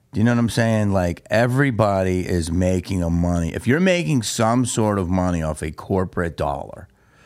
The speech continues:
then you can be potentially kicked off the nipple, the big, the big nipple of corporations. You know what I'm saying? So then people went to YouTube and these different places once they got, you know,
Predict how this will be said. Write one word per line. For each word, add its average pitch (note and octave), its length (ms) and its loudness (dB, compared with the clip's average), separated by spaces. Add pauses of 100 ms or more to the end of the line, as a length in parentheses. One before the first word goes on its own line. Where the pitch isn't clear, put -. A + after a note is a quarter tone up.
(340)
then G#2 400 2
you A2 200 2
can G2 200 -2
be F2+ 140 -2
potentially E2+ 760 -2
kicked - 440 -6
off D2 320 -2
the B1+ 120 -10
nipple, D2 380 -8
the F2 140 -6
big, E2+ 380 -2 (420)
the E2 140 -4
big F2 260 -2
nipple E2 380 -2
of D#2 340 -4
corporations. - 840 -4
You G#2 80 4
know A#2 60 4
what A2+ 40 0
I'm G#2 60 -2
saying? G2 320 0 (420)
So A#2 300 2
then A2+ 180 4
people D3+ 380 2
went A#2+ 220 2
to A2 60 2
YouTube F#2+ 840 0 (180)
and F#2 160 2
these F#2 160 0
different E2+ 400 -2
places D2+ 460 -6
once F#2 220 -2
they F2 120 0
got, F2 300 0 (100)
you F#2+ 140 0
know, E2 340 -2